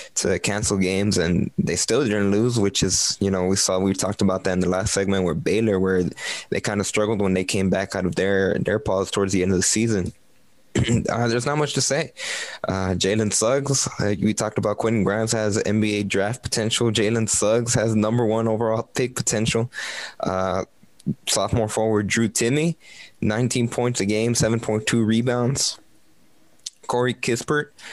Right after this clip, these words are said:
eighteen point nine points and five rebounds. They're both ahead of Jalen Suggs. So that's, that's just how deep that team is. Um, I don't know. I, I, we were talking about it off air, how I th-, I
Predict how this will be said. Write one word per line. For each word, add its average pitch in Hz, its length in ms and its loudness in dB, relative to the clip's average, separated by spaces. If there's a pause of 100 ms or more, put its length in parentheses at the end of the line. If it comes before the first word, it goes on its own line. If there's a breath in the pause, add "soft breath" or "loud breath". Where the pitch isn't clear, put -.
(260 loud breath)
eighteen 123 320 0
point 113 220 0
nine 110 200 0
points 117 380 0
and 107 120 0
five 113 260 0
rebounds. 107 440 0
They're 107 120 0
both - 320 0
ahead 107 180 0
of 98 140 -2
Jalen 98 320 2
Suggs. 85 340 0
So 101 300 0
that's, 104 260 0
that's 104 260 0
just - 260 -2
how 113 160 0
deep 113 260 -2
that 104 180 -2
team 120 220 0
is. 104 320 -2 (580 loud breath)
Um, 95 460 -2 (920)
I 104 280 0
don't 107 160 0
know. 107 300 0
I, 104 120 -2 (220)
I, 95 100 -2
we 107 140 2
were 107 60 0
talking 117 280 0
about 104 200 0
it 98 100 0
off 101 240 -2
air, 107 160 0
how 98 240 0
I 95 80 0
th-, - 220 -2
I 95 200 -4